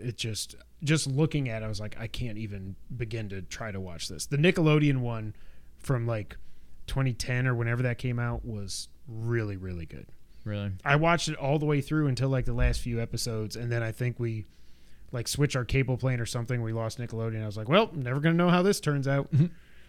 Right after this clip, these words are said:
Speaker 1: And I wanna go back and watch. It's on Netflix or Prime or something. I always see it, uh, on my T V, but yeah, I don't know. It was,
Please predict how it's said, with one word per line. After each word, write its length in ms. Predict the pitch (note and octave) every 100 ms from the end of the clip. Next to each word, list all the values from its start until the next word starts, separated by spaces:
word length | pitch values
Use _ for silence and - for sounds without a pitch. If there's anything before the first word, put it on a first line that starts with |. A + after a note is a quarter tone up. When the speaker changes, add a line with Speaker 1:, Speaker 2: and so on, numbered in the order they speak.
| - - -
Speaker 1:
And 80 |
I 20 | B2+
wanna 220 | C3+ C3
go 80 | A#2+
back 180 | A#2
and 100 | A2+
watch. 120 | A2+ D#3
It's 160 | C#3+
on 340 | E3+ E3 F3+ C3+
Netflix 500 | D#3+ - C3+ A#2 C3+
or 200 | A#2 G#2+
Prime 340 | - C#3 C#3+ C3
or 80 | A#2
something. 340 | C#3 C3 A#2+
I 60 | A#2+
always 200 | C#3 C3+
see 240 | - C3+
it, 180 | B2+ A2 - - _ -
uh, 220 | A#2+ G#2+
on 60 | A2
my 100 | A2
T 240 | G#2 A#2+
V, 320 | G#2+ A2 F#2+ F2
but 200 | F#2+ - - - - - - - - - -
yeah, 160 | C#3 B2+
I 20 |
don't 120 | A#2+
know. 120 | G#2+ G#2
It 60 |
was, 380 | B2+ A#2+ - -